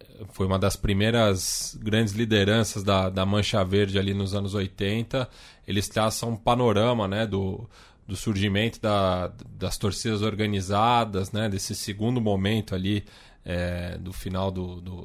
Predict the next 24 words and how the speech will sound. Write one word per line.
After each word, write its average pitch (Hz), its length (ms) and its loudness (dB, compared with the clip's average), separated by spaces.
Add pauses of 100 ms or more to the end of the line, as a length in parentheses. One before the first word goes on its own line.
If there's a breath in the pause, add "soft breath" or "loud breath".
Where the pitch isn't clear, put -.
dos 95 240 -10
anos 95 160 -4
sessenta, 113 960 -2
passando 98 400 -4
pelos 95 220 -4
setenta, 98 580 -4
oitenta, 107 720 -2 (500 loud breath)
é, 95 720 2
e 95 100 -4
sobre 110 800 0
a, 110 460 2
a - 20 0
violência, 107 720 2
né, 95 280 0
co-, 92 360 -4
co-, 95 160 -8
como 104 320 -2
que, 107 320 0 (380 loud breath)
é, 95 640 0
a, 92 200 -4
a, 90 640 -8
a - 20 -8
coisa 113 380 0
vai 107 200 0